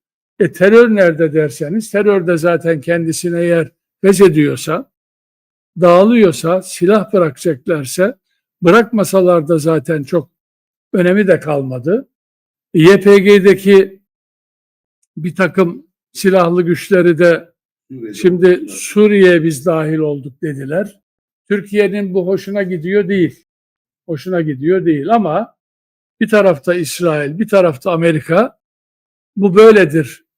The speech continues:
Speaker 1: dediği sürece de Türkiye de buna çok itiraz edemeyecektir diye düşünüyorum.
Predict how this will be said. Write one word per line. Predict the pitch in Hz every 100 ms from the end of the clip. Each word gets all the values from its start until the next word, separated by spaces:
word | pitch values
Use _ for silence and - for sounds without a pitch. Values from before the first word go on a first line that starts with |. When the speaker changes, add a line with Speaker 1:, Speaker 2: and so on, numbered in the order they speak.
| _ 175
Speaker 1:
dediği | 180 202 202
sürece | - 170 156 139 147
de | 131 208 247 _ _ _ _ _
Türkiye | - 214 - 180 156 156
de | 196
buna | 180 160 208 220
çok | - 208 -
itiraz | 196 135 165 190 185
edemeyecektir | 175 180 160 151 131 139 - 151 131
diye | 143 139 127
düşünüyorum. | 123 151 147 139 185 202